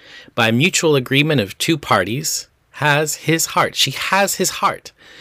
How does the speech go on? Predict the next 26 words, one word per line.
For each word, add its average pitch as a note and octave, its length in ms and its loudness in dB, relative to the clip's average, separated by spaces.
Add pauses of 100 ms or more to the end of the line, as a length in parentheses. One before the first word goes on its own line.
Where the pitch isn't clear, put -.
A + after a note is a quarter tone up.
(320)
And C#3 120 2
the E3 60 2
next A#3+ 300 0
day, D#2 200 0
the B2+ 180 0
very E3 460 0
next - 420 -6
day, F2 440 -4
according A2+ 340 0
to - 100 -8
the F2+ 100 -8
singer, D#3 500 -2 (760)
she - 160 -2
comes A3 280 0
to F3 120 0
her D#3+ 100 0
senses D#3 760 -2
and C3 220 0
gives F#3+ 280 0
his G3+ 220 -4 (100)
heart, A#2 400 -2 (260)
again, B2+ 360 -4
according G#2+ 400 -4
to C3+ 80 -8
the C#3+ 80 -6
singer, D3 520 -2